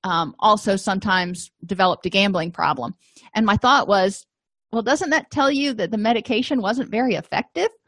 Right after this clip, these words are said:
Because it didn't stabilize the manic episode." But that was just me. Um, so we wanna rule, rule that out. You wanna specify if it's episodic,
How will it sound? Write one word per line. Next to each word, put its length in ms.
Because 320
it 160
didn't 320
stabilize 600
the 100
manic 320
episode." 480
But 100
that 140
was 160
just 200
me. 200
Um, 280
so 140
we 80
wanna 260
rule, 540
rule 240
that 220
out. 200
You 140
wanna 160
specify 640
if 140
it's 220
episodic, 760